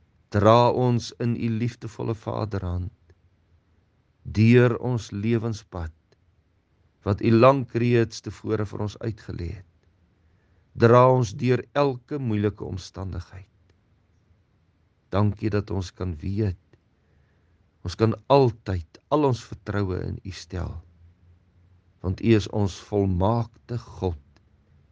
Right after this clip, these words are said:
en Vader. Dankie dat ons ver oggend so kan bid. Hoor ons uit genade en uit liefde. Amen.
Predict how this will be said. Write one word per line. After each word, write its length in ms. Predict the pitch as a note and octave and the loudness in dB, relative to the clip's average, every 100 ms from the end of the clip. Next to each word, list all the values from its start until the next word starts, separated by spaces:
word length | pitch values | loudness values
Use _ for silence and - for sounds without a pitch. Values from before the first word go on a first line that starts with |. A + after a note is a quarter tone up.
| - | -6
en 180 | G2+ G2 | -4 -4
Vader. 760 | - - D2 C2+ - - E2 _ _ _ _ _ _ _ _ _ _ _ _ - - - _ _ _ _ _ - | -10 -14 -12 -12 -12 -14 -14 _ _ _ _ _ _ _ _ _ _ _ _ -20 -20 -20 _ _ _ _ _ -4
Dankie 520 | F#2+ F#2 - G2 F#2+ - _ _ _ _ _ _ - | -2 -2 -4 -4 -6 -12 _ _ _ _ _ _ -12
dat 180 | E2+ | -8
ons 140 | F#2 - | -8 -8
ver 160 | - | -6
oggend 240 | G2+ G#2+ F#2+ | -6 -4 -6
so 160 | - | -8
kan 240 | G2+ G2+ G2 | -8 -8 -6
bid. 240 | A#2+ A2+ - _ _ _ _ _ _ _ _ _ _ _ | -4 -6 -8 _ _ _ _ _ _ _ _ _ _ _
Hoor 200 | G#2 A2+ | 4 6
ons 260 | A2+ A2 G#2 - | 6 2 -2 -6
uit 220 | A2 - | -8 -8
genade 640 | G#2 F#2+ F2 E2+ D#2+ E2 D#2+ _ _ _ _ _ _ _ _ _ _ - | -8 -6 -6 -6 -8 -12 -16 _ _ _ _ _ _ _ _ _ _ -4
en 120 | G2+ | 0
uit 220 | G2 - | 0 -2
liefde. 520 | G2+ A#2+ - - - - _ _ _ _ _ _ _ _ _ _ _ _ _ _ _ _ _ _ _ _ _ _ _ _ _ _ _ _ _ - | -4 -4 -4 -12 -18 -18 _ _ _ _ _ _ _ _ _ _ _ _ _ _ _ _ _ _ _ _ _ _ _ _ _ _ _ _ _ -6
Amen. 400 | D#2+ D2 - | -6 -6 -14